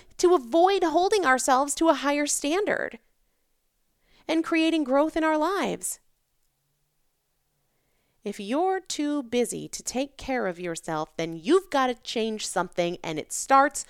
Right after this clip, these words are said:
with your attitude. You've sold yourself this story for so long. Why? Because it talks you right into your comfort zone. There's a Zen proverb, um,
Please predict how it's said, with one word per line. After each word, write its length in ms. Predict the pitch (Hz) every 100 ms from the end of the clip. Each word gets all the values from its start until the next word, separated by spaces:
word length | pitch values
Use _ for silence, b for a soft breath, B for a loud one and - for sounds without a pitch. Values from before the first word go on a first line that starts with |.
| b -
with 320 | 202 208 196 b b -
your 420 | 180 175 170 165 b _
attitude. 680 | 180 170 165 - 160 143 - _ _ _ _ _ B B B
You've 200 | - 294
sold 360 | 277 - 370 359
yourself 380 | 370 - 294 -
this 160 | 277
story 340 | - 330 339 302
for 160 | -
so 240 | 285 294 240
long. 420 | 247 392 349 277
Why? 380 | 165 160 170 427
Because 260 | 381 359 339
it 80 | 359
talks 320 | 339 359 -
you 140 | 302
right 560 | 254 294 339 359 370 359
into 920 | - 277 285 277 240 226 233 240 240 240 _ _ _ _ _ _ _ -
your 100 | 254
comfort 400 | 196 156 156 -
zone. 380 | 160 165 165 - _ _ _ _ _ _ b b b b -
There's 180 | 226 208
a 80 |
Zen 220 | 185 196 196
proverb, 640 | 190 180 175 165 160 165 - -
um, 460 | 170 156 147 147